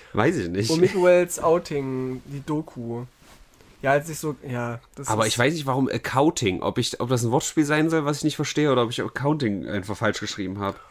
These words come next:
Speaker 2: Und gab's entweder eine Million OnlyFans-Abonnenten für die Freunde von iDubbbz oder eine Million erste Fälle für
Speaker 1: Eine Million
Speaker 2: Corona?
Speaker 1: Fälle Corona, ja, was
Speaker 2: Wahrscheinlich,
Speaker 1: eigentlich
Speaker 2: ne?
Speaker 1: aus heutiger Sicht lächerlich wenig ist.
Speaker 2: Mhm.
Speaker 1: Aber es war damals ein krasser Meilenstein.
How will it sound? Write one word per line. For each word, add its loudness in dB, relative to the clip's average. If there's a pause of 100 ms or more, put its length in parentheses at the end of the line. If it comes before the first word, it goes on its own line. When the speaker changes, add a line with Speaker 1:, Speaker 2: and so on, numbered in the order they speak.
(120)
Speaker 2:
Und 0
gab's 2
entweder 2
eine 6
Million 6
OnlyFans-Abonnenten 4
für -4
die -2
Freunde 4
von 2
iDubbbz 2
oder 6
eine 6
Million 4
erste 0
Fälle -2
für -8
Speaker 1:
Eine 4
Million 6
Speaker 2:
Corona? 2
Speaker 1:
Fälle 4
Corona, 0
ja, 0
was 0
Speaker 2:
Wahrscheinlich, 2
Speaker 1:
eigentlich 0
Speaker 2:
ne? 2
Speaker 1:
aus 0
heutiger 2
Sicht -4
lächerlich -2
wenig -4
ist. -6
Speaker 2:
Mhm. -4 (200)
Speaker 1:
Aber 0
es 0
war 4
damals 2
ein 0
krasser 0
Meilenstein. 2